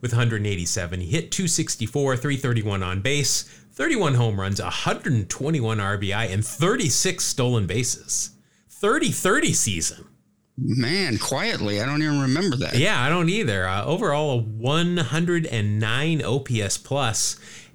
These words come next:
Speaker 1: And that is good for a war of two point zero. Now, he definitely has a mustache here, so that'll be a two point one. He's got an earring, but, uh, I don't think we count earrings.
Speaker 2: We do not.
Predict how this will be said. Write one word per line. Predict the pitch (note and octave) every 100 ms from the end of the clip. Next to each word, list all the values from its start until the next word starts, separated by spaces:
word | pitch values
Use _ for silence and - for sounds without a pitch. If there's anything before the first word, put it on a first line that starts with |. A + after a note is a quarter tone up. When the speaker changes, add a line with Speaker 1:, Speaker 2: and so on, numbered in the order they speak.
| F#2+
Speaker 1:
And | G#2+ A2 G#2+ G#2+
that | A#2 C3+
is | C3+ A2
good | C#3 C3
for | - A2
a |
war | G#2 A2+ C3+
of | F#2+ -
two | - G3
point | - - D3+ D3 B2+ -
zero. | G#2 F#2 G2+ C#3 E2+ D2 A2+ - _ _ _ _ _ _ _
Now, | G2+ G#2 G#2 G#2 G2+ G#2 G#2
he | - B2+
definitely | A2 C#3+ E3 E3 C#3+
has | C3 G#2+
a | G#2
mustache | F#2 F#2+ F#2 - - F2 F2 - -
here, | G2 F2+ E2+ E2 F#2+ - - _
so | - - F#2
that'll | F#2+ G2+ F#2+
be | F#2+ E2+
a |
two | - B2+
point | A#2+ - G2
one. | E2+ F#2
He's | B2+
got | D#3 G#3+
an | A#2
earring, | G#2+ A#2+ A#2 F#2 F2 E2
but, | E2+ F2 - F2+
uh, | F2 F2 F2
I |
don't | G2 F#2+
think | E2+ -
we |
count | E2+ - D#2+ C#2+
earrings. | D2 - D2 A2 - -
Speaker 2:
We | B2+ A#2
do | A2+ A#2+
not. | A#2 F#2 D2+ -